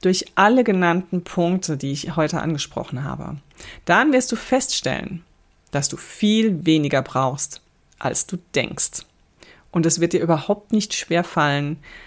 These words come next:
das, ähm, anzupassen, ja, weil du einfach merkst, dass es dir viel besser geht, dass du dich viel leichter fühlst, ähm, viel weniger Völlegefühl hast, viel weniger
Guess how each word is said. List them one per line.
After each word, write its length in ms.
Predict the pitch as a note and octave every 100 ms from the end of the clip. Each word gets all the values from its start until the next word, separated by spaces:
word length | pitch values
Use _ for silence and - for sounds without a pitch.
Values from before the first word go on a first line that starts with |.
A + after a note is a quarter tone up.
| - _
das, 380 | E3 D#3 - -
ähm, 400 | D#3 D#3 D3 D3 -
anzupassen, 680 | G3 G3+ - F3 D3+ D3
ja, 260 | C#3+ E3 G#3
weil 160 | E3+ D#3+
du 100 | D#3+
einfach 400 | E3 E3+ E3+ -
merkst, 460 | D#3 D#3+ F#3+ -
dass 140 | F3 -
es 80 |
dir 100 | -
viel 220 | E3+ G3+ F#3
besser 300 | F#3 - E3+
geht, 280 | - -
dass 140 | D#3+ -
du 240 | D#3 D3+ - - - - - - D#3+
dich 160 | -
viel 180 | - B3
leichter 400 | G#3 F#3 - F#3
fühlst, 720 | F3+ - E3+ E3 E3 - - -
ähm, 300 | E3 D#3+ E3
viel 360 | - G#3 F3
weniger 500 | E3 F3+ F#3 F3+ D3+ -
Völlegefühl 680 | - G3 E3+ E3+ - D#3+ E3
hast, 360 | D#3+ D#3+ - D#3+
viel 580 | - G3+ G3 F#3+ F#3+ A2
weniger 760 | F3 E3+ F#3 F#3+ F3+ E3+ E3+